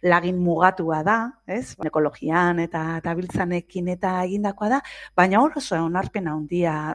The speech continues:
dago. Emakumeen artean handiagoa, baina gizonen artean ere oso altua,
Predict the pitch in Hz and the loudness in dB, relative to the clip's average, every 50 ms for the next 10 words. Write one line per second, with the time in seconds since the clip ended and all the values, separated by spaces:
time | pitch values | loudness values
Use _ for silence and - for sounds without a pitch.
0 | - - 165 165 160 165 220 240 - - _ _ _ _ - 196 185 202 196 - | -8 -6 -6 -6 -2 0 -2 -2 -2 -6 _ _ _ _ -4 0 2 2 2 2
1 | 214 208 202 196 196 196 196 196 - 208 196 175 160 - - - 160 151 151 156 | 2 0 2 2 2 2 0 2 2 2 2 2 0 -4 -8 -12 -12 -6 -4 -2
2 | 175 170 202 190 180 196 202 226 294 339 - - _ _ - - - - _ _ | 0 2 2 2 2 2 2 2 2 0 -2 -6 _ _ -20 -20 -20 -20 _ _
3 | - 202 214 240 302 247 220 170 - - 185 165 170 170 165 165 165 165 - 180 | 0 2 4 4 4 4 2 0 0 0 -2 0 0 0 0 0 -2 -2 0 0
4 | 170 170 170 175 180 208 214 208 208 - - - - _ - 208 208 - 233 214 | 0 0 0 0 0 0 0 0 -2 -8 -20 -20 -10 _ -4 -4 -2 0 2 2
5 | 220 214 214 220 247 277 302 | 2 2 0 0 2 2 2